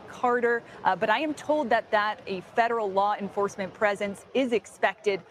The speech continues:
to grow into next week, and perhaps a sign of when we could see the former president pop up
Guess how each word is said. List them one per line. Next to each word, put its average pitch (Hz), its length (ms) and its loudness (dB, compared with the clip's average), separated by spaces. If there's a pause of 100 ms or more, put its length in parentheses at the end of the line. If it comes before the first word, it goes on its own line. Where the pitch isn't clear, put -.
(140)
to 240 140 0
grow 208 440 2
into 208 280 -4
next 190 320 0
week, 196 320 0
and 190 140 -4
perhaps 190 360 0
a 175 60 0
sign 196 360 0
of 180 140 0 (260)
when 208 220 0
we 202 140 0
could 190 180 -4
see 185 300 -6
the 180 100 -4
former 180 380 -2
president 175 580 -2
pop 170 280 0
up 165 120 2